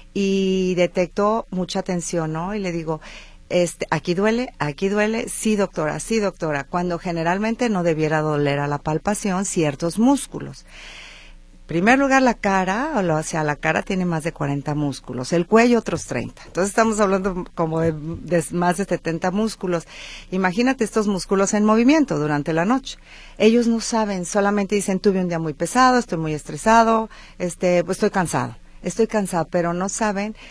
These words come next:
pues, que es un ciclo vicioso, ¿no? No hay un sueño profundo, hay, hay cansancio muscular, no duermo, me duele la cabeza, estoy de mal humor.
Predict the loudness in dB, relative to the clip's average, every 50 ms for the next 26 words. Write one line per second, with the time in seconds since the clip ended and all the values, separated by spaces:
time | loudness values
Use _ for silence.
0 | -20 -4 0 0 0 0 0 0 0 0 0 2 2 2 2 2 0 0 0 -2
1 | -2 0 2 4 4 4 2 0 -2 -4 -4 -6 -4 -4 -6 -6 -6 -8 -6 -6
2 | -6 -4 -2 -2 0 0 2 0 0 0 0 0 0 2 2 2 2 4 2 2
3 | 2 0 0 -2 -2 -4 -2 -2 -2 0 0 -2 -4 -4 -2 -2 -4 -2 -2 0
4 | 0 2 2 2 0 -2 -2 -4 -6 -8 -12 -16 -20 -20 -20 -20 -20 -12 -8 -6
5 | -4 -2 -2 -2 -2 -4 -6 -8 -10 -10 -6 -4 -4 -4 -4 -6 -6 -4 -4 -4
6 | -4 -6 -2 0 2 2 4 4 2 0 -2 -2 0 0 0 0 -2 -4 -4 -4
7 | -2 2 2 4 4 4 4 2 0 -2 -6 -6 -4 -2 -2 -2 0 0 0 0
8 | 0 2 0 0 0 -2 -2 -4 -4 -2 -2 -4 -4 -4 -2 -2 0 0 -2 -4
9 | -6 -6 -4 -4 -2 -2 -2 -4 -4 -4 -4 -4 -6 -6 -6 -4 -2 0 0 0
10 | 0 -2